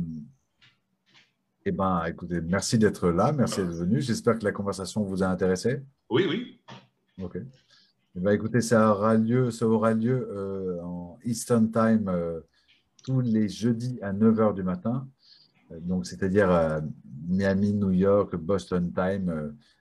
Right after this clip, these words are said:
Speaker 1: avec six heures de co-, décalage vers la France pour ceux qui, euh,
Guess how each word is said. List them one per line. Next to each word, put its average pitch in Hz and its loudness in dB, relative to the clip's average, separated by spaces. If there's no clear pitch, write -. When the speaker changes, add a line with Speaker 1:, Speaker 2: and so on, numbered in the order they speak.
Speaker 1:
avec 87 0
six 95 -2
heures 98 6
de 92 2
co-, 90 -2
décalage 90 0
vers 85 -2
la 85 -2
France - -8
pour - -20
ceux 87 -6
qui, 76 -8
euh, 64 -4